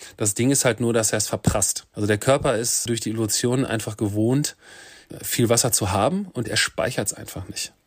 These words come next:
Das ist das. Das heißt, wenn du jetzt eine Flasche hast, eine Literflasche Wasser und du dir die reinknallst, dann pinkelst du das einfach aus.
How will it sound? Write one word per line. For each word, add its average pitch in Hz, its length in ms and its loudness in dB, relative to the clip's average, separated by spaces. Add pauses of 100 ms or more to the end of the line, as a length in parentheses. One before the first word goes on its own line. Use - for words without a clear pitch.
(160)
Das - 180 -2
ist - 160 -2
das. - 260 -6 (500)
Das - 140 2
heißt, 127 200 4
wenn 127 120 4
du 131 60 4
jetzt 123 240 0
eine 117 100 0
Flasche 143 340 0
hast, 147 440 -4
eine 120 100 0
Literflasche 156 760 -2
Wasser 147 460 0
und 120 220 0
du 127 60 0
dir 120 140 0
die 117 140 -6
reinknallst, 110 840 0 (1000)
dann 120 200 4
pinkelst 123 360 0
du 127 40 -4
das 117 140 2
einfach 104 240 -4
aus. - 320 -2